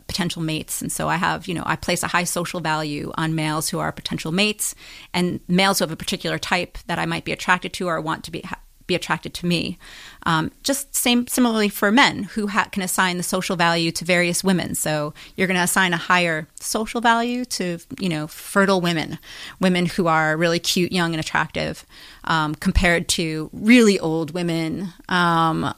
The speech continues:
or really young, uh, on average. And so the idea that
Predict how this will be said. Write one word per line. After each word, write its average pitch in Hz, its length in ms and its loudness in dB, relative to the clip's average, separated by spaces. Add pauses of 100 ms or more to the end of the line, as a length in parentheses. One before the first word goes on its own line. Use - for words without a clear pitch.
or 165 540 2
really 165 260 0
young, 202 420 2 (640)
uh, - 160 -2
on 165 180 0
average. - 440 -6 (180)
And 190 160 0
so 170 560 0
the 185 120 0
idea 180 320 0
that 165 360 -2